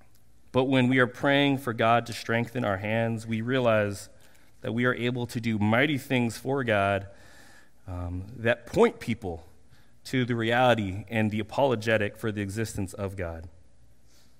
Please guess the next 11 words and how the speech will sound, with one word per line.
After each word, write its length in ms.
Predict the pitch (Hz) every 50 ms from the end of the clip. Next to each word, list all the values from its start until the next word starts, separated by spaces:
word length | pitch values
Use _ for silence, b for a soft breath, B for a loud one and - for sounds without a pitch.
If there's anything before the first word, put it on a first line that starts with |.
| - - - - - - - - - - - - - - - - B B B B B B B B B B B -
Now, 120 | 120 117 117
verse 220 | 117 123 113 -
eighteen 340 | 131 123 123 - 127 123 113
continues, 720 | - 110 107 101 - 123 120 113 107 104 98 98 - - b b b b b b b b b -
"And 100 | 127 131
it, 180 | 135 - 135
though, 220 | 131 143 160 170 165
though 460 | - 135 117 127 131 139 156 165 170
some, 560 | - - - 202 185 156 135 123 120 120 123 120 - - -
though 180 | 123 123 131 135
many, 480 | 139 147 143 139 131 113 107 101 95